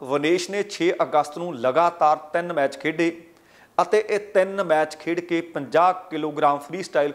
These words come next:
ਕੁਸ਼ਤੀ ਦੇ ਵਿੱਚ ਫਾਈਨਲ ਦੇ ਵਿੱਚ ਦਾਖਲਾ ਹਾਸਲ ਕਰ ਲਿਆ ਸੀ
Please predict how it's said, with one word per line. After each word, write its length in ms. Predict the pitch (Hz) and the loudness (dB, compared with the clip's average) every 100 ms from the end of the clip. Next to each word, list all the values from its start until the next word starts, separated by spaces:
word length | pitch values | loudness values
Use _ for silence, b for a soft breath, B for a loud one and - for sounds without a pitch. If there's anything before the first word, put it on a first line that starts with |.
| - | -6
ਕੁਸ਼ਤੀ 340 | 151 - 156 | -10 -10 -6
ਦੇ 100 | 135 | 0
ਵਿੱਚ 260 | 135 135 - b b b b | 0 0 -10 b b b b
ਫਾਈਨਲ 380 | - 165 220 233 | -2 0 2 0
ਦੇ 120 | 202 | 2
ਵਿੱਚ 300 | 180 165 - 165 170 135 | 2 0 2 0 0 -2
ਦਾਖਲਾ 380 | 120 147 143 147 | 4 4 4 0
ਹਾਸਲ 280 | 139 127 135 | 2 0 -4
ਕਰ 180 | 127 117 | -8 -4
ਲਿਆ 140 | 123 | -2
ਸੀ 200 | 123 131 | -4 -6